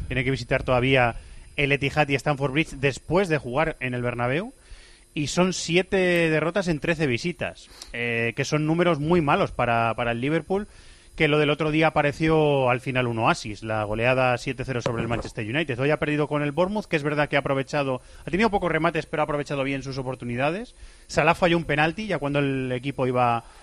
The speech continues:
eh, perdiendo uno cero, lo mandó fuera. Ha puesto un equipo bastante titular,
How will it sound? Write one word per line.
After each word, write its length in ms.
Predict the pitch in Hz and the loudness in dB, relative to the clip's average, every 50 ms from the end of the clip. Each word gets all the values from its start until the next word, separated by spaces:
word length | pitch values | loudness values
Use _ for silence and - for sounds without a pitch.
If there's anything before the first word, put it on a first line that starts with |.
| - - - - | -20 -20 -12 -6
eh, 460 | - 131 131 131 123 123 120 120 123 - | -2 0 2 2 4 4 2 2 0 -2
perdiendo 300 | 135 131 131 135 139 135 | -2 -2 0 0 -2 -2
uno 140 | 127 123 - | -2 -2 -2
cero, 200 | - 143 165 190 | 0 0 0 2
lo 120 | 170 139 | 2 2
mandó 260 | 123 123 123 127 143 139 | 2 2 2 2 0 0
fuera. 420 | - 165 170 180 185 202 240 254 - - - - - - | 4 4 6 6 6 4 0 -4 -10 -14 -16 -16 -6 4
Ha 220 | - 160 175 - | 6 6 6 6
puesto 300 | - 185 185 - - - | 6 4 4 4 2 0
un 80 | 175 170 | 0 0
equipo 260 | 160 160 170 170 156 | 0 0 0 2 2
bastante 400 | 151 143 - 190 175 165 170 160 | 2 2 2 0 -2 0 -2 -2
titular, 460 | 160 175 156 165 170 190 190 214 240 | -2 -2 -2 2 4 4 4 4 2